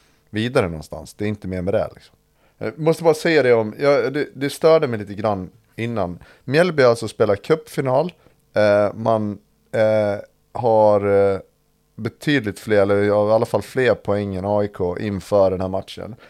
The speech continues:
Och sen står Torstensson och pratar i intervjun innan om att, ja, men, eh, vi är glada att få komma till nationalarenan och spela, och det, vi är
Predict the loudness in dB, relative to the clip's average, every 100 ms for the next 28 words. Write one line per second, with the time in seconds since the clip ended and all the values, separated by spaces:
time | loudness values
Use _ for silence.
0 | _ -14 -6 -6 -2 0 0 0 -4 -4
1 | -16 -10 -10 -8 0 2 2 0 -2 -2
2 | -8 -8 -10 _ -14 -12 -10 -8 -6 -4
3 | -6 -6 -6 -6 -8 -8 -10 -14 _ -20
4 | _ _ _ _ -2 0 0 0 0 2
5 | 4 2 0 -8 -16 _ -8 -4 -2 4
6 | 6 6 4 2 0 -4 -2 -2 -6 -6
7 | -8 -8 -4 0 0 0 0 0 -2 -4
8 | -8 -8 -4 -2 -2 -2 -2 -2 -2 -4
9 | -2 0 0 0 -2 -2 0 0 -2 -6